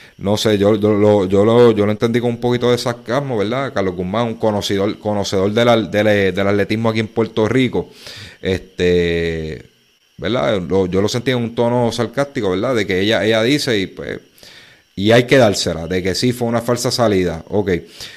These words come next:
Vi otro comentario que no lo tengo disponible, pero se lo puedo decir rapidito, de Javier Coulson. Sabemos que Javier Cul-, Coulson fue, fue olímpico, fue campeón de la Liga Diamante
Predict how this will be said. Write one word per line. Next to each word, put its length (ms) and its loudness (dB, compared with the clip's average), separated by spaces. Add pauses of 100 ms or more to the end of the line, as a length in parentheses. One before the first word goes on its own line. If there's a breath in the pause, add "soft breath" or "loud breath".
(220 loud breath)
Vi 160 4
otro 220 6
comentario 540 4
que 80 4
no 80 6
lo 100 6
tengo 220 4
disponible, 840 2
pero 300 4
se 100 -2
lo 100 2
puedo 220 2
decir 240 0
rapidito, 400 2
de 100 2
Javier 380 2
Coulson. 600 2
Sabemos 360 -6
que 120 -2
Javier 360 0
Cul-, 380 -4
Coulson 560 -4 (480 loud breath)
fue, 420 -2
fue 200 -2
olímpico, 680 0 (360 soft breath)
fue 600 2
campeón 680 0
de 80 2
la 100 2
Liga 220 0
Diamante 720 -2